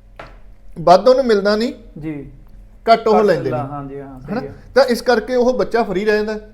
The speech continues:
Speaker 2: ਜੀ।
Speaker 1: ਹੁਣ ਮੰਨ ਲਓ ਮੈਂ ਫ੍ਰੀ ਹਾਂ,
Speaker 2: ਜੀ।
Speaker 1: ਮੈਨੂੰ ਕੋਈ ਕਹੂ, "ਆ ਜਾ ਪਟਿਆਲੇ ਚੱਲ ਕੇ ਆਈਏ।"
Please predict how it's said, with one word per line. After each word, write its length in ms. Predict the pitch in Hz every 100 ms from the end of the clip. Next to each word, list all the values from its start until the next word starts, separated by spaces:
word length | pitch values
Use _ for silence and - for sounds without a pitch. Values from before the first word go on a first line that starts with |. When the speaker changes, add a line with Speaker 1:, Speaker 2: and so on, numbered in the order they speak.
| -
Speaker 2:
ਜੀ। 260 | 160 147 143
Speaker 1:
ਹੁਣ 100 | 214
ਮੰਨ 200 | 214 208
ਲਓ 100 | 233
ਮੈਂ 160 | 226
ਫ੍ਰੀ 260 | 214 196 214
ਹਾਂ, 120 | 139 117 - - 151
Speaker 2:
ਜੀ। 340 | 151 147 143 - -
Speaker 1:
ਮੈਨੂੰ 240 | 156 196 208
ਕੋਈ 140 | 214
ਕਹੂ, 260 | 214 202 208
"ਆ 60 |
ਜਾ 80 | 190
ਪਟਿਆਲੇ 320 | 185 170 139
ਚੱਲ 220 | 139 139 135
ਕੇ 100 | 139
ਆਈਏ।" 160 | 139